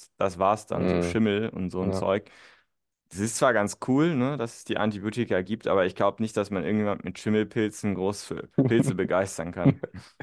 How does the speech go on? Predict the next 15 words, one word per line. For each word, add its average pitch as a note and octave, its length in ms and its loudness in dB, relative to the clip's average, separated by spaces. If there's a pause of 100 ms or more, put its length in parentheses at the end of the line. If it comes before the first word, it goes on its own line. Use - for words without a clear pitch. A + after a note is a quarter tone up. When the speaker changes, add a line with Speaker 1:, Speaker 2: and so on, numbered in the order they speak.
(380)
Speaker 2:
Wahrscheinlich G#2 400 4
eher G2 140 4
Speaker 1:
Ja. - 20 4
Speaker 2:
nicht. G2 340 0 (640)
Aber F#2 140 6
ich E2+ 80 4
Speaker 1:
Ja, - 20 2
Speaker 2:
glaube, F#2+ 200 6
es F#2 180 0
ist - 80 -6
auch F#2+ 200 4
Speaker 1:
deswegen. F#2 120 -12 (280)
Speaker 2:
generell G2 540 2
schwierig, - 840 -4
ähm, F#2 460 -2